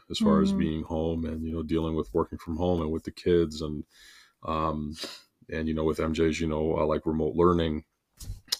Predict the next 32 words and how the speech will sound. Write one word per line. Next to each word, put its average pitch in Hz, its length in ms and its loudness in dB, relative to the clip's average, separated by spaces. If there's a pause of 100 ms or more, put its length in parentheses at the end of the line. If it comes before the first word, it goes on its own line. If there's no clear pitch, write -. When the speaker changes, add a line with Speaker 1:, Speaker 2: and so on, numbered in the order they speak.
(120)
Speaker 1:
And, 87 360 -4
uh, 78 260 2 (1080)
you 123 120 10
know, 127 60 10
we 110 120 10
made 147 180 8
it 143 100 4
out 160 180 0
pretty 127 400 4 (100)
well, 101 240 4
I 78 60 0
think. 78 280 -2
I, 87 200 -2
you 90 160 -2
know, 80 160 -2
compared 90 460 0
to, 87 460 2 (340)
you 101 80 2
know, 90 80 4
I 82 40 2
think 95 260 0 (100)
we 87 280 0 (140)
had 92 120 -4
the 90 80 0
opportunity 87 480 -2
to 80 60 0
use 82 420 0
the 85 60 -6
pandemic 82 500 -4 (200)
to 80 360 -2 (680)
Speaker 2:
Our 214 120 -2
advantage. 190 540 -4